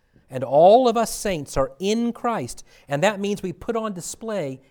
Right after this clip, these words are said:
his story, bearing the marks of the Lord Jesus. Words like humility, emptied, servant, obedient, death,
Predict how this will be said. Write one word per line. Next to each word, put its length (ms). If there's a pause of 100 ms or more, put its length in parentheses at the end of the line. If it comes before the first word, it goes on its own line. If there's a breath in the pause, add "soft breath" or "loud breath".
his 320
story, 520 (640)
bearing 440
the 80
marks 280
of 60
the 80
Lord 260
Jesus. 520 (1160 soft breath)
Words 320
like 200
humility, 600 (840)
emptied, 520 (440)
servant, 640 (520)
obedient, 720 (560)
death, 520